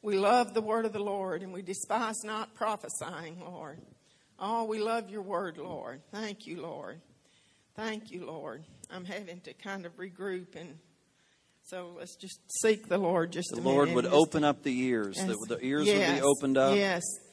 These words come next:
Speaker 1: that's right. But, uh, we're starting on a new year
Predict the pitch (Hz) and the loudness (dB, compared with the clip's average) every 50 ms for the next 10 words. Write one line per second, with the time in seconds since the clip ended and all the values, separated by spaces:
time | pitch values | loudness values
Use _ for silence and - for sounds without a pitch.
0 | - - - - _ _ - 208 208 208 208 - 208 190 190 190 170 151 - 180 | -20 -20 -20 -20 _ _ 0 0 0 0 0 -2 0 2 2 2 0 -2 -4 -2
1 | 202 190 185 190 - - - 175 196 180 170 175 175 180 - - - - _ - | -2 -2 -2 -4 -6 -8 -6 -4 -4 -2 -2 -4 -6 -8 -14 -20 -20 -20 _ 0
2 | 208 214 208 - - - 262 254 254 247 240 226 220 220 - - 214 214 202 170 | 2 2 2 2 2 4 6 6 6 4 2 0 -2 -4 -4 -4 -4 -4 -4 -4
3 | 175 190 185 208 226 247 240 233 214 196 196 214 247 226 214 175 143 135 120 - | -4 -4 -4 -4 -4 -4 -4 -4 -6 -8 -6 -4 -2 -2 0 -2 -2 -4 -6 -10
4 | - | -14